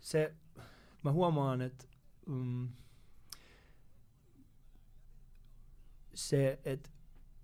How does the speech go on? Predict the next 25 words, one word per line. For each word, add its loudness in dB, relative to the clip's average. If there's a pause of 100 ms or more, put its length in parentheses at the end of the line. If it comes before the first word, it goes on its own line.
(520)
mulla 6
on 6
semmonen 2 (100)
fiilis 4
vaan, 0
että, -6 (120)
et -10 (560)
ne 2
isommat 4
asiat, -2
mitkä -2
mä 0
oon, -2
jos 2
en 6
mä 4
saa 0
heti 2
siihen -4 (880)
jonkun 0
jutun 4
siitä, -6 (360)
niin -4 (120)
sit -6
se -4